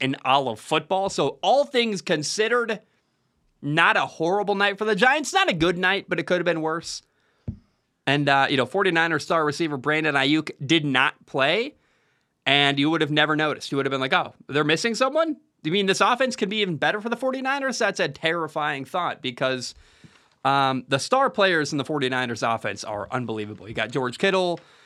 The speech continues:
Deebo Samuel, Brandon Ayuk when he's healthy, Christian McCaffrey. The running back in this game, running back Christian McCaffrey had thirteen carries for eighty-five yards and a touchdown run on top of having five catches for thirty-four yards.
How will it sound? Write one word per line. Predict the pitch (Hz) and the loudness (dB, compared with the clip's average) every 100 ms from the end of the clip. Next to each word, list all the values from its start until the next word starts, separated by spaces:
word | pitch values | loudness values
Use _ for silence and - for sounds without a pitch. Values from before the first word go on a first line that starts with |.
| _ | _
Deebo | - 143 120 | 0 2 0
Samuel, | - 180 165 165 160 | 0 2 2 0 0
Brandon | 147 156 160 160 | 2 2 2 2
Ayuk | 143 151 160 | 2 2 2
when | 156 | 0
he's | 139 127 | -2 -2
healthy, | 160 160 170 160 | 0 0 -2 -4
Christian | - 170 143 | -4 -6 -6
McCaffrey. | 127 127 175 175 185 180 175 - _ _ _ _ _ _ _ _ | -6 -2 -2 -2 -4 -4 -4 -8 _ _ _ _ _ _ _ _
The | 123 | -8
running | 131 170 180 | -2 0 2
back | 180 185 | 2 2
in | 269 | 2
this | 285 | 2
game, | 254 226 214 | 2 2 2
running | 208 220 | 2 2
back | 208 | 0
Christian | - 202 180 | 0 -4 -2
McCaffrey | 147 139 135 170 151 | 0 0 0 0 -2
had | 120 | -2
thirteen | 147 135 - 139 127 | -2 -2 -2 -4 -2
carries | 131 127 123 - | 0 0 -2 -4
for | 127 120 - | -4 0 2
eighty-five | 196 190 - 156 139 127 | 4 2 0 2 2 2
yards | 135 131 131 123 - | 0 0 0 -4 -2
and | 143 | 0
a | 123 | 0
touchdown | - 143 139 - 139 135 | -2 -4 -2 0 0 2
run | 135 131 135 127 - _ _ _ _ 135 | 2 0 0 -4 -10 _ _ _ _ 0
on | 135 | 0
top | 147 135 135 | 2 0 0
of | 123 | -2
having | 123 120 120 | -2 -2 -4
five | 139 123 117 | -2 -2 0
catches | 131 120 123 | -2 -4 -8
for | - | -8
thirty-four | 120 117 113 139 135 | -6 -6 -4 -4 -2
yards. | 139 131 131 | 0 0 0